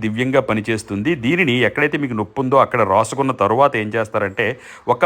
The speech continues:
పది నిమిషాలు ఆగి గోరువెచ్చని నీటితో కాపడం కూడా పెట్టండి. అప్పుడు ఏదైతే పోర్స్, మీ చర్మం యొక్క రంధ్రాలు ఓపెన్ అయ్యి అందు లోపలికి ఈ మందు చొచ్చుకొని పోయి మీకు రిలాక్సేషన్, హాయిగా ఉంటుంది, ఉపశమనం కలుగుతుంది.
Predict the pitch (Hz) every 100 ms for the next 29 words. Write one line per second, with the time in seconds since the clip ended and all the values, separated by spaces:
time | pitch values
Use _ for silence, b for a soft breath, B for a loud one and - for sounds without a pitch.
0 | 160 135 123 117 139 113 110 120 127 110
1 | 143 156 151 143 120 117 151 156 104 107
2 | 120 101 104 - 90 95 107 107 B B
3 | B 117 120 131 127 147 151 151 117 143
4 | - 110 117 110 107 139 143 - 107 107
5 | 127 127 101 110 123 104 101 151 120 101
6 | 95 123 160 165 123 107 101 98 135 127
7 | B B B 110 107 127 131 90 104 101
8 | 135 156 113 135 120 104 123 147 - 107
9 | 117 87 98 113 127 131 113 107 110 156
10 | 180 B B 104 - 127 123 127 110 113
11 | 107 110 117